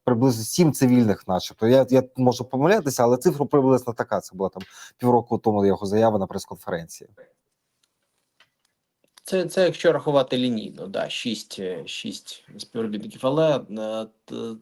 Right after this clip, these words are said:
Speaker 2: все-таки все набагато складніше. Е, так, дійсно, те, що ви зараз процитували, це наша домовленість з паном Наталухою, що м-, матимемо три варіанти: його, наш і комбінований, е, варіант.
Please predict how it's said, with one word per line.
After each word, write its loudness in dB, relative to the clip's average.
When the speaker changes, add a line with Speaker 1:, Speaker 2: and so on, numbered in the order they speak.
Speaker 2:
все-таки -6
все -4
набагато 0
складніше. -6
Е, -8
так, 2
дійсно, -4
те, 0
що -8
ви -2
зараз 0
процитували, -2
це -8
наша -6
домовленість 0
з -20
паном -8
Наталухою, -4
що -8
м-, -8
матимемо -4
три 2
варіанти: -4
його, 2
наш -4
і -2
комбінований, -6
е, -16
варіант. -12